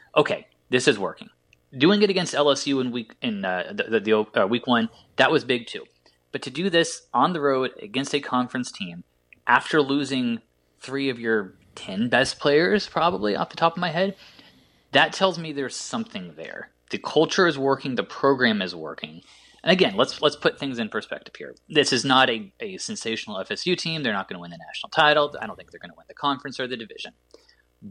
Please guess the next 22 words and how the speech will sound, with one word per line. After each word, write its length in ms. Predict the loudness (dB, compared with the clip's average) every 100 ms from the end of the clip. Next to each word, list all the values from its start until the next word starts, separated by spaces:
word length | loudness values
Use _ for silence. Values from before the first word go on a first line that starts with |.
| -14 0
But 420 | 0 0 -12 -20 _ _ _ _ _ _
a-, 100 | -20 -20 _
after 380 | 0 2 2 0
the, 220 | -4 -6 -6
the 120 | -12
struggles 640 | -10 -2 0 0 -2 -4 -8
F 160 | -8
S 160 | -8 -6
U 60 | -4
has 120 | -4
had 240 | -2 -2 -2
the 80 |
last 300 | -6 -8 -10
few 120 | -14 -14
years, 260 | -12 -8
you 160 | -2 0
can 180 | 0 -2
see 240 | -2 -4
things 300 | 0 0 0
working 380 | 2 2 2 -2
out 200 | -4 -6
now. 200 | -14 -18